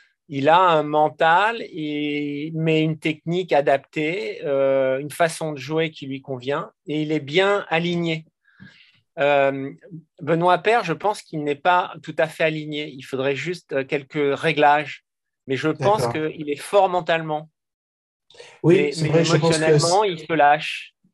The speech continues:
Speaker 2: c'est ça,
Speaker 1: Lui,
Speaker 2: c'est, il y a, il y a
Speaker 1: lui
Speaker 2: une, il y a une nuance, effectivement, entre l'émotionnel
Speaker 1: Ah oui,
Speaker 2: euh,
Speaker 1: moi,
Speaker 2: et le
Speaker 1: j'ai pas, c'est
Speaker 2: mental.
Speaker 1: pas les mêmes batteries. C'est pas les <laughs> mêmes batteries, euh, voilà.
Speaker 2: Exact.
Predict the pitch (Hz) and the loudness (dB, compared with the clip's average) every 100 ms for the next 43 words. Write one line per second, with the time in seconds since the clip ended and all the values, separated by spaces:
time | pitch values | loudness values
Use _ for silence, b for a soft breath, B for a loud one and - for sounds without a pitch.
0 | _ - 135 147 131 127 156 135 135 139 | _ -6 -4 0 0 0 -2 0 2 2
1 | 143 151 160 170 - 151 156 160 165 151 | 0 -2 -6 -10 -6 2 4 6 6 4
2 | 123 - - 123 135 139 147 147 135 131 | 2 -2 -8 -6 -2 0 0 0 2 2
3 | 131 151 175 139 165 - - 139 147 170 | 2 2 2 0 -4 -6 -10 -12 -4 0
4 | 120 117 151 135 139 202 208 202 196 202 | 2 2 0 -2 0 2 2 2 0 0
5 | - 180 - _ _ - 135 151 151 151 | -4 -6 -8 _ _ -14 -4 -2 -2 -6
6 | - 160 151 - 151 143 127 123 127 B | -6 -4 -4 -4 -6 -4 -4 -6 -8 B
7 | B B B 147 131 127 110 101 - | B B B -4 0 0 -2 -6 -8